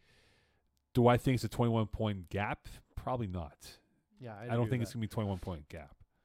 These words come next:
Speaker 2: Um, Warriors are a tough team to play, and they
Speaker 1: <laughs> Yeah, on the flip side.
Speaker 2: they're great, uh, in the playoffs. We saw that in the Fall Cup. Um, I've played,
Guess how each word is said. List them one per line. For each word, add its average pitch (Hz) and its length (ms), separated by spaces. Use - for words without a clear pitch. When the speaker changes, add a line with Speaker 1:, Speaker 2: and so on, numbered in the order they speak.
Speaker 2:
Um, 131 580
Warriors 151 600
are 123 180
a 110 60
tough 117 440
team 110 260
to - 80
play, 101 460
and 110 480
they 117 440
Speaker 1:
<laughs> - 60
Yeah, 160 380
on 120 120
the 92 60
flip 113 220
side. 82 280
Speaker 2:
they're 131 340
great, 117 640
uh, 113 260
in 110 120
the 101 60
playoffs. 101 460
We 113 80
saw 117 220
that 110 160
in 104 80
the 98 60
Fall 104 240
Cup. 113 260
Um, 101 540
I've 127 320
played, 135 280